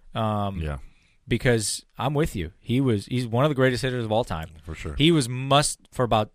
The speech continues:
Speaker 1: six years in Detroit, he was must-watch T V every time he was at the plate. I mean, for crying out loud, back-to-back M V P, a Triple Crown. Um, he's, he's gonna get to the point. I,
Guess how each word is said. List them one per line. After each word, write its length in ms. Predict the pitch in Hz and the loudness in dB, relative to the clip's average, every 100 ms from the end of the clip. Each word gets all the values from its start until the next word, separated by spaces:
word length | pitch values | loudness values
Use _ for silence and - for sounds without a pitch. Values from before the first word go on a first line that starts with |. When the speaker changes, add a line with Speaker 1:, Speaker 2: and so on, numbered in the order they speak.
| _ | _
Speaker 1:
six 460 | - - 196 - - | -6 -2 0 0 2
years 320 | 156 156 135 | 4 4 2
in 80 | 139 | -2
Detroit, 380 | 123 - 127 113 | -4 0 0 2
he 100 | 120 | -2
was 180 | 110 104 | -4 -6
must-watch 960 | 113 120 120 - - 123 110 104 - | -4 0 0 -2 -8 0 0 0 -4
T 200 | - 107 | -6 -4
V 180 | 101 101 | -2 -4
every 180 | 98 101 | -4 -4
time 260 | 101 92 87 | -4 -4 -6
he 60 | |
was 120 | 82 | -8
at 80 | 82 | -8
the 80 | - | -10
plate. 300 | - 85 76 | -10 -10 -10
I 40 | 107 | -10
mean, 140 | 117 | -12
for 140 | - | -12
crying 260 | 120 139 123 | -6 -2 -2
out 140 | 101 | -4
loud, 340 | 98 104 90 - - _ _ | -4 -4 -4 -8 -20 _ _
back-to-back 540 | 120 117 123 113 113 117 | 0 0 2 2 2 -2
M 100 | 104 | -2
V 100 | 98 | -4
P, 200 | 117 110 | -4 -4
a 60 | 98 | -4
Triple 240 | 113 101 | -6 -8
Crown. 540 | - 107 101 101 98 95 - - - - | -6 -2 0 -2 -6 -12 -20 -20 -20 -6
Um, 520 | 110 101 95 90 87 - _ - - _ _ - _ _ _ | -2 -2 -2 -4 -8 -16 _ -20 -20 _ _ -20 _ _ _
he's, 500 | - - 214 202 - _ _ _ _ _ _ _ _ | -6 -2 -2 -4 -14 _ _ _ _ _ _ _ _
he's 280 | - - 202 | -8 -6 -2
gonna 180 | 202 156 | -2 0
get 140 | 135 127 | -2 -2
to 80 | 120 | -6
the 80 | |
point. 300 | 104 117 107 | -6 -6 -6
I, 140 | - | -6